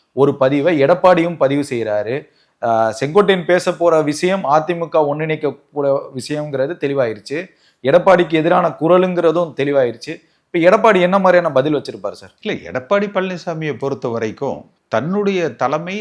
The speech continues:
Speaker 2: தொடர வேண்டும் என்பதுல தான் அவர் குறியாக இருக்கிறார். அவர் முதலமைச்சர் வேட்பாளராக தொடர வேண்டும், வென்று ஆட்சி அமைக்கிற பொழுது முதலமைச்சர் ஆக வேண்டும் என்று ஆசைப்படுவதில் கூட தவறில்லை. ஆனால் ஒன்றுபடாமல் அந்த வெற்றி சாத்தியமா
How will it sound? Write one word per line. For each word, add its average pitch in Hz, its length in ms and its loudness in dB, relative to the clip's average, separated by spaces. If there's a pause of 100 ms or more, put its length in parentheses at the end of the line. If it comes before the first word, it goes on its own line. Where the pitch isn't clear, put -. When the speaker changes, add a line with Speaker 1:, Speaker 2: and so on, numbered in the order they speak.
(120)
Speaker 2:
தொடர 139 340 0
வேண்டும் 104 380 -6 (180)
என்பதுல 151 500 0
தான் 185 200 -6 (100)
அவர் 151 300 0 (300)
குறியாக 151 440 -2
இருக்கிறார். 90 420 -10 (120)
அவர் 185 280 2 (220)
முதலமைச்சர் 208 600 0
வேட்பாளராக 160 800 0
தொடர 120 300 -2
வேண்டும், 113 400 -6 (140)
வென்று 185 440 2
ஆட்சி 165 420 0
அமைக்கிற 156 340 -4
பொழுது 147 300 -4
முதலமைச்சர் 156 640 -4
ஆக 135 240 0
வேண்டும் 139 300 -6
என்று 120 280 -6
ஆசைப்படுவதில் 135 800 -4
கூட 147 180 -6
தவறில்லை. 104 540 -8 (580)
ஆனால் 139 400 -2 (480)
ஒன்றுபடாமல் 170 840 2 (360)
அந்த 147 160 -2
வெற்றி 160 380 -2
சாத்தியமா 135 680 0